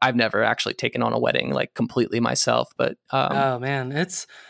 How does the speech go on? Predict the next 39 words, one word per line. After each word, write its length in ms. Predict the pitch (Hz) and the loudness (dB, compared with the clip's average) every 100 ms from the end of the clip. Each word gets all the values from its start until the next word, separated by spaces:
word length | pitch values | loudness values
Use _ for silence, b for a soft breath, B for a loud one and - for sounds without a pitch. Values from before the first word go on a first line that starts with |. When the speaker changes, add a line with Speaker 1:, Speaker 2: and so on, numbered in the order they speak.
| B 175 | B 2
Speaker 2:
I 80 | |
mean, 200 | 214 254 | 4 4
it 140 | 240 233 | 4 4
is 260 | 269 233 - | 2 2 0
definitely 440 | 196 202 285 214 | 0 2 2 2
a 60 | 156 | 2
fun 300 | - 180 175 | 2 2 2
challenge. 600 | 160 127 147 190 196 233 | 0 0 0 0 -2 -2
I've 160 | 156 | -4
shot 400 | - 185 180 175 - | 2 4 4 0 -12
a 60 | - | -4
couple 440 | 160 160 147 127 | -2 2 2 0
smaller 520 | - - 147 139 147 156 | -6 -4 2 4 6 6
weddings, 400 | 156 170 170 139 | 4 2 0 2
like, 260 | 127 - _ | 0 -2 _
maybe, 500 | 156 135 135 135 123 B B B B B B _ | -4 0 2 0 -2 B B B B B B _
I 80 | 143 | 0
don't 100 | 139 | 0
know, 160 | 127 123 | 0 -2
like, 180 | 120 - _ _ _ - _ - | -4 -8 _ _ _ -20 _ -14
twenty, 400 | 165 156 151 147 | -2 2 4 2
thirty, 300 | 147 143 143 | 2 2 2
forty 260 | 151 139 | 2 2
people. 580 | 139 143 139 147 147 - B - _ - | 2 0 2 2 2 -2 B -20 _ -2
And, 360 | 151 147 143 135 | 2 4 4 2
uh, 320 | 131 127 131 | 2 2 0
it 40 | 214 | 0
was 160 | 269 | 2
a 60 | 220 | 4
lot 180 | 185 190 | 4 4
of 80 | - | 2
fun. 420 | 160 165 185 156 | 2 2 2 0
The 100 | 156 | -2
first, 500 | - - 175 208 - | -2 2 2 2 -2
dude, 320 | - 151 139 - - | 2 2 2 -4 -2
so 320 | 156 143 135 | 2 2 0
speaking 340 | - 165 160 143 | -2 -2 0 -2
of 120 | 120 | -2
gear, 380 | 147 139 131 | 0 2 0